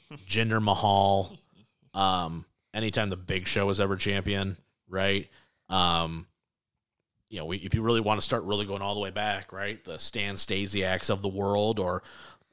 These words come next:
you know, there's been some bad W W E champions, right?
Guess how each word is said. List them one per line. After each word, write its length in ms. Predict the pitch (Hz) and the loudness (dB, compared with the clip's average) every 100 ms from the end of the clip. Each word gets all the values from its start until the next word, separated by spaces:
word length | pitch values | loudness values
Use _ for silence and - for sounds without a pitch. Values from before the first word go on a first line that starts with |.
| 95 | -8
you 140 | 107 | -4
know, 260 | 76 82 - _ _ | -4 -6 -10 _ _
there's 140 | 175 190 | -2 4
been 140 | 226 | 4
some 160 | 190 139 | 4 2
bad 500 | - 117 107 92 95 | 6 8 8 6 2
W 220 | 98 98 | 2 2
W 240 | 90 87 | 0 -2
E 80 | 85 | -4
champions, 640 | - 95 80 67 57 - - | -4 -4 -6 -10 -12 -14 -10
right? 300 | 92 95 101 | -4 -2 -4